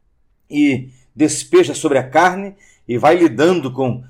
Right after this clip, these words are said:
aquele processo maravilhoso de assar a carne.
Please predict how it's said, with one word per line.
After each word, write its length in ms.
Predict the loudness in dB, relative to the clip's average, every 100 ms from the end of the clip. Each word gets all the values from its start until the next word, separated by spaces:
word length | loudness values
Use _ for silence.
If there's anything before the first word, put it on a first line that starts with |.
| _
aquele 280 | -8 -4 -2
processo 460 | -2 -2 -2 -2
maravilhoso 640 | 2 2 2 0 0 0 0
de 80 |
assar 280 | -2 0 0
a 60 | 0
carne. 440 | 0 0 -2 -8